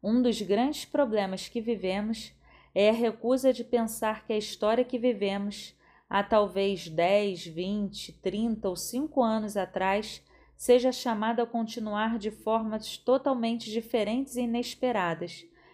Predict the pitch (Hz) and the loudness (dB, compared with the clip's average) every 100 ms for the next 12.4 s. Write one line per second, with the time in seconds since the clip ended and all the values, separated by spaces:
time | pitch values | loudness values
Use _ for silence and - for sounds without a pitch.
0 | _ 214 233 247 214 233 262 240 - 226 | _ 0 4 4 6 4 4 -2 -4 -2
1 | 202 175 165 - - - _ _ _ _ | -2 -4 -8 -12 -16 -18 _ _ _ _
2 | 196 214 262 311 - 254 247 262 247 190 | 0 2 4 2 0 0 2 0 0 -2
3 | 170 156 160 - _ _ _ _ _ _ | -2 -4 -10 -12 _ _ _ _ _ _
4 | 180 220 277 269 240 302 359 226 185 175 | -2 0 0 0 0 0 0 -2 -2 -2
5 | 165 151 160 - - - _ - _ _ | -2 -4 -10 -14 -20 -20 _ -20 _ _
6 | - 185 175 208 262 277 - 262 262 262 | -2 2 6 8 6 2 0 2 2 2
7 | 262 254 247 240 247 233 233 262 262 214 | -2 -2 -4 -4 -2 -2 -2 -2 -2 0
8 | 208 175 175 190 185 180 175 165 - 165 | 0 -2 -4 -2 -2 -2 -4 -6 -8 -12
9 | - - - - - 190 202 165 202 247 | -12 -20 -20 -20 2 4 4 4 6 6
10 | 285 294 277 254 254 247 220 226 240 - | 2 -4 -2 2 2 0 -2 -4 -6 -6
11 | 226 - 220 226 240 214 214 226 190 175 | -6 -2 0 0 -4 0 2 2 0 -2
12 | 165 165 - - | -2 -8 -12 -16